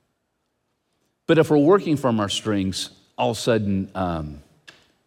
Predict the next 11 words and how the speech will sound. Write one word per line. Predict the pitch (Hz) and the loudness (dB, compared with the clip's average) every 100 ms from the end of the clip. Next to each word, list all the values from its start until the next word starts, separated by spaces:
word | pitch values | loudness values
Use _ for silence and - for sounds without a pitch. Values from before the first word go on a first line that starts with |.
| _ | _
it's | 92 - | -8 -4
motivating. | 98 139 104 - - _ _ _ _ _ | 0 0 -2 -8 -18 _ _ _ _ _
It's | - - | -8 -8
encouraging. | - - 117 151 - - - _ _ _ _ _ _ - | -10 -2 0 0 -4 -16 -20 _ _ _ _ _ _ -6
And | 110 104 | -4 -2
God | 92 117 175 147 | 4 6 6 2
says | - 104 98 | -2 -2 -2
he | - 113 107 | -6 -4 -4
has | 101 104 87 85 - | -4 -4 -4 -6 -10
gifted | 101 95 135 185 - 117 98 - | -12 -2 0 0 0 -4 -4 -8
us | 92 73 - - | -6 -6 -10 -18